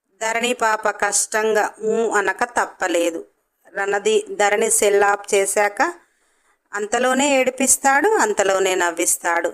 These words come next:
అని రణధీర్ అన్న మాటలు తలుచుకొని ముసిముసిగా నవ్వుతూ, వెంటనే, "పాపం తినకుండా అక్కడ పని చేస్తుంటే కూడా ఎలా అంటున్నాడో చూడు, ఎంజాయ్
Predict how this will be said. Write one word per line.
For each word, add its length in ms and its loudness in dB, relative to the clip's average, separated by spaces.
అని 200 0
రణధీర్ 560 0
అన్న 220 0
మాటలు 480 0
తలుచుకొని 640 -4
ముసిముసిగా 720 -2
నవ్వుతూ, 640 -2
వెంటనే, 480 -4
"పాపం 320 -4
తినకుండా 560 -2
అక్కడ 260 -2
పని 280 -2
చేస్తుంటే 560 0
కూడా 340 0
ఎలా 240 2
అంటున్నాడో 640 0
చూడు, 280 -2
ఎంజాయ్ 420 0